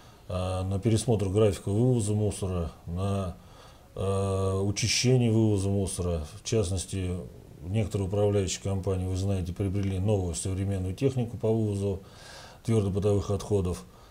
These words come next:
И ситуация кардинально, на мой взгляд, поменялась. Сегодня на рынке есть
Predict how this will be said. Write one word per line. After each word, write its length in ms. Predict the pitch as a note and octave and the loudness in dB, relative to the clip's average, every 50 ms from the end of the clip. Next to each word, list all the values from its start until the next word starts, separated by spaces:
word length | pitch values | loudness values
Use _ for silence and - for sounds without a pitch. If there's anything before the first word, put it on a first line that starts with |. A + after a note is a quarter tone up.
| - - - - - | -20 -20 -20 -12 -4
И 240 | - A#2+ C3+ C#3 - | 0 0 0 0 0
ситуация 540 | - - A#2 A2 A2+ A2 B2 B2 B2 - G#2 | -2 -6 -2 2 6 6 6 6 6 2 -2
кардинально, 600 | - G#2 G2 F#2 G2+ G#2 G#2 G#2 G2 F#2+ F#2+ F#2+ | 0 0 0 0 2 2 2 0 0 -2 -8 -8
на 80 | F#2+ G2 | -8 -6
мой 140 | G2 F#2+ | -6 -6
взгляд, 280 | F2+ F2 F2+ F#2+ F2+ E2+ | -6 -8 -8 -10 -10 -10
поменялась. 680 | - F#2 F#2 G2 G2+ G#2+ A#2+ B2+ B2 A#2+ A2+ A2+ - - - _ - - - - - - - - | -10 -10 -10 -8 -6 -4 -2 -2 -2 -2 -2 -6 -10 -16 -20 _ -20 -20 -20 -20 -20 -20 -14 -12
Сегодня 420 | - - B2+ C3 C#3 B2+ G2+ G#2 | -6 -2 0 2 2 2 0 -2
на 140 | G#2 A2 A2+ | -2 -2 -2
рынке 320 | A2+ A2 G2+ E2+ - F#2 | -2 -2 -4 -6 -6 -6
есть 440 | G2 A2 A#2 G#2 - - - - - | -4 -4 -4 -4 -4 -8 -12 -14 -20